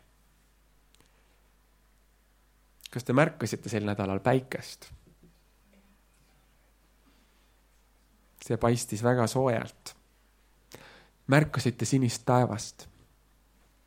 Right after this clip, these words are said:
Ma usun, kindlasti märkasite muudki ilusat selle päeva jo-, selle nädala jooksul. Kolmas põhjus, miks peaksime olema tänulikud.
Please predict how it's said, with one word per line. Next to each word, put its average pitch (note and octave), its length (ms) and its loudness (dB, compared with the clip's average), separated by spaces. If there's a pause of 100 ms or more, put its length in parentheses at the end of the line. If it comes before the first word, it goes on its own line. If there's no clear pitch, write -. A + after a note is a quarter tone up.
(2000)
Ma A#2+ 100 0
usun, B2+ 240 4
kindlasti A#2+ 380 4
märkasite B2 560 2
muudki B2+ 480 4
ilusat - 560 -6 (320)
selle B2+ 220 -6
päeva G2+ 260 -4
jo-, - 160 -8 (100)
selle A2+ 240 4
nädala A2 380 6
jooksul. B2 440 -2 (1800)
Kolmas G3+ 400 10
põhjus, C#3+ 540 -2 (1300)
miks D3+ 240 -2
peaksime C3+ 460 2
olema B2 260 4
tänulikud. G#2+ 640 2